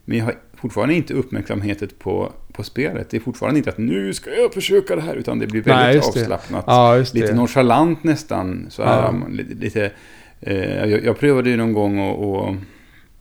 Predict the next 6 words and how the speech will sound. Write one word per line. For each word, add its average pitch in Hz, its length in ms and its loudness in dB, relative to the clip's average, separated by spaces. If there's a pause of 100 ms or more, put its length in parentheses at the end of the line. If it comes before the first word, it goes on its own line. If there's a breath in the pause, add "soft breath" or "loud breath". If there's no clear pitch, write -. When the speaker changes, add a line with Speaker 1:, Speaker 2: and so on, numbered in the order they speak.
(1120 soft breath)
Speaker 1:
eh, 95 80 -4
spela 92 520 -2
när 90 140 -4
jag 92 140 -6
läste. 98 1200 -6 (480 loud breath)
Speaker 2:
Mm. 117 320 0